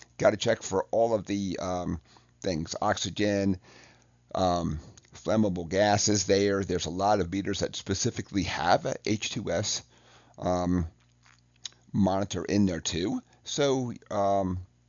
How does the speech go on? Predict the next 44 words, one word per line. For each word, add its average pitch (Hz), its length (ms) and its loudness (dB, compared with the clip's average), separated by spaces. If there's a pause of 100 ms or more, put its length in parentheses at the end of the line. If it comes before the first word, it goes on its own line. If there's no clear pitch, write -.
(240)
figure 139 340 0
out 107 120 8
exactly 98 640 0
what 131 220 -8
you're, 113 240 -6
what - 180 -16
you're 120 80 -14
going 127 140 -4
to, 113 280 -2
uh, 113 40 0 (100)
use. 123 460 -2
Make - 160 -4
sure 113 160 -4
that 110 180 -6
you're 98 80 -4
going 101 380 0
with 87 160 -6
the 90 100 -6
right 90 460 0
equipment. - 560 -4 (540)
Don't 107 240 0
just 120 180 -6
check 123 220 0
for 113 160 4
oxygen 95 520 0
and 90 140 0
say, 92 460 2
"Oh, 110 200 2
it, 90 160 -2
it's, - 400 -4
it's, - 360 -6
it, - 160 -2 (100)
it's 101 220 -4
fine 98 400 2
and, 98 260 2 (340)
and 98 140 2
I'm 92 140 4
good." 104 360 0
You 98 100 -2
have 90 240 -4
to 95 60 -6
check - 280 -4
the 90 100 -6
whole, 92 240 -4